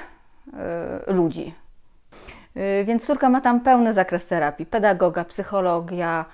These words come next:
e, terapię typowo dla dzieci autystycznych.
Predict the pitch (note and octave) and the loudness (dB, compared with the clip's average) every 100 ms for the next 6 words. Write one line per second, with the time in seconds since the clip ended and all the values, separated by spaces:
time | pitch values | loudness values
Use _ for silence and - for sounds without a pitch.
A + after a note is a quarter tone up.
0 | - - - F3+ F3 F3 F3 G#3 G3 G3 | -20 -10 -2 0 0 -2 0 4 4 2
1 | F#3+ F#3+ G3 F#3 F3+ F3+ E3+ F3 - F#3 | -4 -2 0 0 0 -2 -2 -6 -4 -4
2 | F3 F#3 - F3+ - F3+ E3+ F#3 - | -4 -8 -8 -8 -6 -4 -2 -4 -8